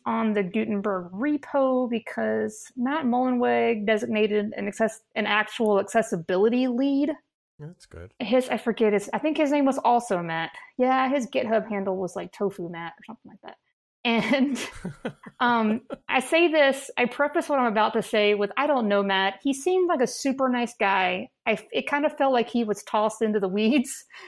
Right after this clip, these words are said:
Speaker 1: And ultimately, he wrote a GitHub issue that basically was called "Do an Audit and Write a Blog Post About It."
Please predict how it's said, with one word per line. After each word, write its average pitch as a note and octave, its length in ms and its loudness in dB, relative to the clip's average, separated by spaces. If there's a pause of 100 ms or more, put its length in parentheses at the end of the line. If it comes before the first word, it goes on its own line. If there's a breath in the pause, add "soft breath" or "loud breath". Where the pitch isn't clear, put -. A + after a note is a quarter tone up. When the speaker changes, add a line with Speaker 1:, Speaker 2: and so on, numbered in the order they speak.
(180 loud breath)
Speaker 1:
And A3+ 520 0 (460)
ultimately, C4 1080 0 (480)
he E4+ 200 8
wrote E4 320 4
a A#3+ 100 4
GitHub B3 460 -2
issue A3+ 600 0
that G#3 160 0
basically A3 340 0
was G3 140 -2
called G3+ 560 0 (180)
"Do A#3 400 -2 (560)
an A3 160 -2
Audit A#3 420 2
and G3+ 180 -2
Write G3+ 160 0
a G3 40 0
Blog F#3 340 -2
Post C4+ 300 -4
About D4 300 -4
It." D4 160 -4